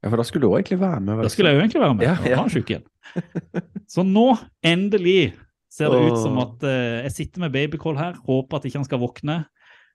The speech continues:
Speaker 2: Eh, jeg har jo i tillegg en høygravid, eh, frue hjemme, så det passer jo, passer jo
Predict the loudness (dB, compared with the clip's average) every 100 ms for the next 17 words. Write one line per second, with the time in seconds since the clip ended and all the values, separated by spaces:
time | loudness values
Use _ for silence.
0 | -10 -8 -4 0 2 2 2 2 2 2
1 | 2 4 2 2 0 0 -2 0 0 0
2 | -2 -6 -8 -8 -4 -4 -2 -2 -2 -2
3 | -2 -4